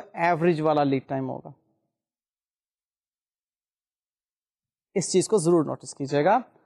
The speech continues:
کیونکہ ایگزامینر ہو سکتا ہے آپ کو کہے کہ lead time پانچ سے دس دن کے درمیان ہے۔ اب پانچ سے دس دن کے درمیان کا مطلب کہ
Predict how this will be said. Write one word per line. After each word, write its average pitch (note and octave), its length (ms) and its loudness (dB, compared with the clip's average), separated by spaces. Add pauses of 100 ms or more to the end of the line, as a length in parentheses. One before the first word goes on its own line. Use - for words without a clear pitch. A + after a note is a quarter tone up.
(220)
کیونکہ A#3+ 180 4
ایگزامینر C4 480 4
ہو A#3+ 100 2
سکتا - 260 0
ہے F#3+ 60 4
آپ E3+ 120 0
کو F#3+ 100 2
کہے G#3+ 320 2 (320)
کہ A3 100 4
lead A3 380 2
time A#3+ 180 4 (100)
پانچ A#3+ 460 2
سے A#3 460 4 (260)
دس A3+ 260 2 (100)
دن F#3 200 4
کے A3+ 180 4
درمیان D3+ 500 2
ہے۔ E3+ 180 2 (1800)
اب G#3 180 -2
پانچ A#3+ 360 2
سے C4 140 2
دس A3 280 2
دن A3 140 2
کے G#3+ 100 2
درمیان F#3+ 360 2
کا G3 100 2
مطلب F#3 320 0
کہ F#3+ 80 2